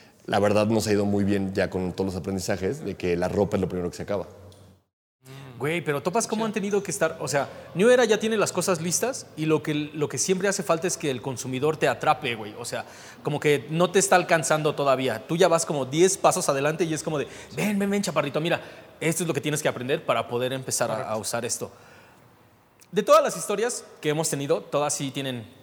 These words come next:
Speaker 2: muchas, este, o sea, es un ascenso muy chingón, pero definitivamente hay momentos donde tienes lecciones que te hacen aprender. ¿Cuáles han sido esos momentos para New Era?
Speaker 1: Eh, <laughs> nos ha pasado de todo, evidentemente, de, de, de todo.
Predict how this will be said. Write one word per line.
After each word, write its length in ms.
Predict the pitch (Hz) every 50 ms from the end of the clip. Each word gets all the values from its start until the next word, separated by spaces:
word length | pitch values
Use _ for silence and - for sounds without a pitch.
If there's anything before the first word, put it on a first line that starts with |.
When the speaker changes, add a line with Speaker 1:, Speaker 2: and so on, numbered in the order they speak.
| - - -
Speaker 2:
muchas, 500 | 104 113 131 135 123 - 139 123 113 - 117
este, 260 | 110 - - - 113 110 110 107 110 113 127 143 -
o 120 | 127 127 117
sea, 340 | 120 113 113 110 - - - 127
es 140 | 123 117 -
un 80 | 147
ascenso 340 | 135 123 - 139 135 127 131
muy 180 | 120 127 135 131
chingón, 400 | 131 - 117 110 110 120 135 160 - - - - - -
pero 220 | 131 127 135 135 - - - -
definitivamente 640 | 139 135 117 135 139 120 165 175 165 165 170 156 165
hay 60 | 151 147
momentos 380 | 147 135 131 131 127 165 151
donde 340 | 123 120 113 107 104 110 107 - - - - - - - - -
tienes 240 | - 143 139 135 123
lecciones 440 | - 151 - - - 123 131 135 -
que 60 | - 117
te 60 | 117
hacen 200 | 107 - 120 113
aprender. 420 | 104 - 113 104 98 104 110 101 - - - - - - - _ _ _
¿Cuáles 360 | - 160 165 175 185 175 -
han 100 | 175 165 156
sido 480 | - 170 156 165 156 139 123 - - - - - - -
esos 300 | - 143 135 - 160 127
momentos 400 | 139 127 123 123 123 120 131 117 -
para 220 | - 120 107 107
New 140 | 113 120 123
Era? 180 | 123 113 - - - - - - - - _ -
Speaker 1:
Eh, 680 | - - 104 98 98 95 95 95 98 101 98 95 95 92 95 - - -
<laughs> 240 | - - - - -
nos 100 | 113 110
ha 100 | 147 156
pasado 240 | 151 147 120 123 104
de 40 | 90 82
todo, 300 | - 110 98 85 85 90
evidentemente, 600 | 87 87 92 87 98 98 - 95 92 90 - -
de, 320 | 78 - - - - 95 92
de, 1040 | - - - - - - - - - - - - - - - - - 123 98 113 107
de 160 | 107 127 131
todo. 380 | - - 151 135 110 95 82